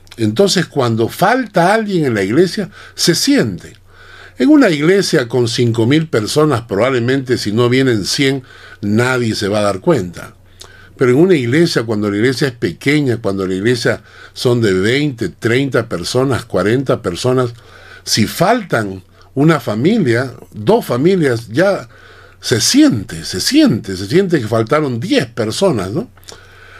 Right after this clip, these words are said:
Y lo que pasó con nosotros cuando estábamos en Suiza es que empezando el ministerio, empezando la iglesia, había poco compromiso de algunos hermanos. Algunos eran muy fieles, pero habían algunos hermanos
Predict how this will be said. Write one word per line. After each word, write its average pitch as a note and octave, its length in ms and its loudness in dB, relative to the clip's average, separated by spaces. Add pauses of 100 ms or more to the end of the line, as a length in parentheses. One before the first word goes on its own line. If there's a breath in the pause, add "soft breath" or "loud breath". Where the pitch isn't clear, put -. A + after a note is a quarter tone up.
Y B2+ 140 2
lo B2+ 140 4
que B2+ 100 0
pasó C3+ 360 -2
con G#3 160 4
nosotros D3 500 2
cuando G#2+ 200 0
estábamos C3+ 540 -2
en G2+ 100 -4
Suiza B2+ 520 -2 (520 loud breath)
es D#3 200 0
que D#3 280 -4
empezando C#3 720 0
el C3 60 0
ministerio, D#3+ 800 0 (420 loud breath)
empezando D3+ 720 2
la A2 140 2
iglesia, C#3+ 540 -2 (420 loud breath)
había C#3 480 2
poco F#3 440 -2
compromiso A2+ 840 2
de F#2+ 160 0
algunos A2 580 2
hermanos. D#2 540 -8 (380 loud breath)
Algunos G3 520 2
eran D#3+ 220 2
muy F3 320 2
fieles, A#2 560 -2 (460 loud breath)
pero G#2+ 180 0
habían D#3 280 2
algunos C#3+ 420 0
hermanos B2+ 540 0